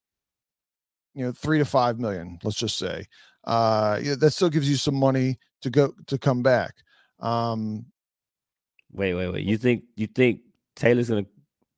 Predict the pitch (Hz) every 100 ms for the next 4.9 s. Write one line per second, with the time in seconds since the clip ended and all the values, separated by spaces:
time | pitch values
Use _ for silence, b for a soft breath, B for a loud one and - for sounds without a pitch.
0 | _ _ - 117 117 110 - 120 113 120
1 | 113 117 135 131 143 160 160 _ _ _
2 | _ _ _ _ _ _ _ - 160 156
3 | 160 156 151 131 156 143 139 160 165 -
4 | 92 87 110 123 131 135 139 139